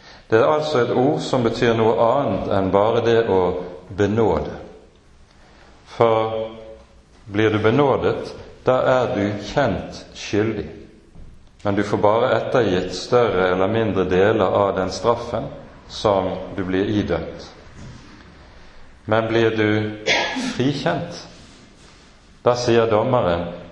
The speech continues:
«Du er uskyldig i det du er tiltalt for.» Og da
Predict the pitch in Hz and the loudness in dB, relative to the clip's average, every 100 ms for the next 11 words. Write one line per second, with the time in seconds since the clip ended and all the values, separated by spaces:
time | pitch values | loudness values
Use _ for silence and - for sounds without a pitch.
0 | 107 110 113 123 123 - 107 107 113 117 | -4 2 2 2 -2 0 2 2 0 -2
1 | 110 - - 165 - 85 127 143 - - | -4 -4 0 0 0 -4 -4 -6 -10 -4
2 | 131 113 92 120 92 90 90 - 127 - | -2 0 2 2 2 0 -2 0 -2 -2
3 | 120 120 - 151 - - - - - - | -4 -4 -2 -2 -4 -10 -16 -20 -20 -20
4 | - - - - - - - - - _ | -20 -20 -20 -20 -20 -20 -20 -20 -20 _
5 | - - - _ - - - _ - _ | -20 -20 -20 _ -20 -20 -20 _ -20 _
6 | - - _ _ _ _ - - - - | -20 -20 _ _ _ _ -20 -20 -20 -20
7 | - - - - - - - 110 | -20 -20 -20 -20 -20 -20 -4 2